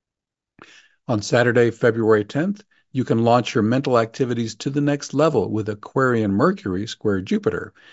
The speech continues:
That's Mercury eight Aquarius, Jupiter eight Taurus. Mercury is the planet of learning and communication,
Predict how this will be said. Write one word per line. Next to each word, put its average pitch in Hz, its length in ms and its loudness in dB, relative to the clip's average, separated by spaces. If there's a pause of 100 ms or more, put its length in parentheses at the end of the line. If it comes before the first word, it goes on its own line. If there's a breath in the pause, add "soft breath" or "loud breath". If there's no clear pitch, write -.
(220 soft breath)
That's 107 360 -4
Mercury 110 640 0
eight 113 220 -4
Aquarius, 151 640 4 (100)
Jupiter 110 640 -2
eight 107 260 -8 (120)
Taurus. - 640 -10 (560 loud breath)
Mercury 139 400 4
is 107 100 2
the 110 100 2
planet 117 380 -2
of 98 100 0
learning 120 500 0
and 110 200 -4
communication, 98 880 -6